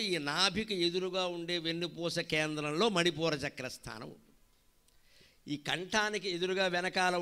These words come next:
ఉండే వెన్నుపూస స్థానంలో విశుద్ధ చక్రం ఉంటుంది. అది మీకు ఇక్కడ వరకు ఉంటుంది. వెన్నుపూస సాధారణమైంది కాదు, సామాన్యమైంది కాదు. అందుకే ఆజ్ఞాచక్రం స్థానానికి వెనక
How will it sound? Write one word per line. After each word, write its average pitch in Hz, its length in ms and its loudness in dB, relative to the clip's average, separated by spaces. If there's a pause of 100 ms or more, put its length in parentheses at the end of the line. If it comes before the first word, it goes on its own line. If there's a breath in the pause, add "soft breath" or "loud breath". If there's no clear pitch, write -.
ఉండే 170 200 0 (100)
వెన్నుపూస 165 460 -2 (120)
స్థానంలో 156 500 -2 (120)
విశుద్ధ 147 300 -2 (140)
చక్రం 139 320 -10
ఉంటుంది. - 160 -20 (520 loud breath)
అది 170 240 4
మీకు 208 280 6
ఇక్కడ 170 300 2
వరకు 170 260 4
ఉంటుంది. 170 240 0
వెన్నుపూస 156 360 0 (120)
సాధారణమైంది 143 760 0
కాదు, 98 180 -2 (220 loud breath)
సామాన్యమైంది 135 800 2
కాదు. 104 160 0 (260 loud breath)
అందుకే 165 280 2 (180)
ఆజ్ఞాచక్రం 165 760 2
స్థానానికి 151 540 2
వెనక 151 220 0